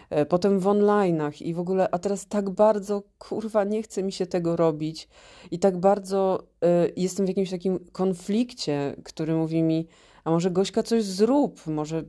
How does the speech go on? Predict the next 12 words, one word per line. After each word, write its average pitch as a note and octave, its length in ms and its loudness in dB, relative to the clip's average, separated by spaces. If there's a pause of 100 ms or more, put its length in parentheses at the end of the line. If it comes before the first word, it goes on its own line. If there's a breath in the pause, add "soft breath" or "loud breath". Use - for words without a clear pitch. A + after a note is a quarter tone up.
no C#3 260 -8
nie G#3+ 260 -2
wiem, E3+ 260 0
spotkaj A#3+ 400 0
się F#3+ 120 -4
z - 80 -14
tymi E3+ 260 0
ludźmi, C#3+ 460 -2 (360 loud breath)
przygotuj G#3 500 2
coś D#3+ 260 -4
dla C#3+ 240 -2
nich”. C3+ 340 -6